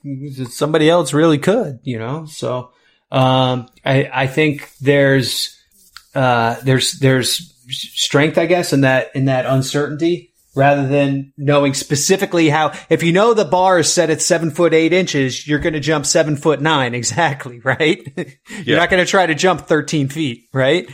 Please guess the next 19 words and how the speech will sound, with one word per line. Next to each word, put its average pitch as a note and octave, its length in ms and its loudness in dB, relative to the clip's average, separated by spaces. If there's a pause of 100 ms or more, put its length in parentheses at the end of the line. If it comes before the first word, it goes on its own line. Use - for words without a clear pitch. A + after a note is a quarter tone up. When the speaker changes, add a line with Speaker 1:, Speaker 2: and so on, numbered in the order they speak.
(140)
Speaker 2:
Yeah, D#3 80 -18
Speaker 1:
So, C#3+ 640 2
Speaker 2:
but, - 140 -16
yeah. G2+ 160 -4 (360)
Speaker 1:
uh, C3+ 460 0
I, C#3+ 240 -2
I - 80 -2
Speaker 2:
Uh, C#3 40 -2
Speaker 1:
think C#3+ 200 -6
there's C#3 180 -2
some C#3+ 160 -6
of B2+ 80 -6
that. A#2 280 -8 (420)
Speaker 2:
Hmm. A2 200 -6 (200)
Yeah. A2+ 340 0
I A2 60 -8
mean, A2 140 2
I, A2+ 100 2
I, A2 240 -6